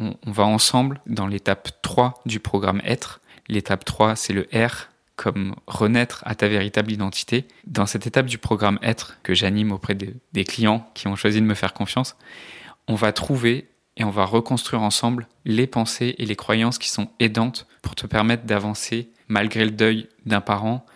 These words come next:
vers tes ambitions, vers tes objectifs, que ça soit de reconstruire, euh, un couple,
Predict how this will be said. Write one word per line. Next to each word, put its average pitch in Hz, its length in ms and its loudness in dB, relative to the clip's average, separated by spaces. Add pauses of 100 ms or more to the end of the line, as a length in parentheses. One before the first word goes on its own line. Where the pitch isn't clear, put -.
vers 113 320 2
tes 107 220 -2
ambitions, 110 580 -2
vers 113 240 -4
tes 104 240 -6
objectifs, 104 540 -4
que - 100 -14
ça - 160 -8
soit 107 220 -4
de 98 220 -6 (180)
reconstruire, 113 800 0 (320)
euh, 98 300 -4 (100)
un 107 120 -2
couple, - 380 -4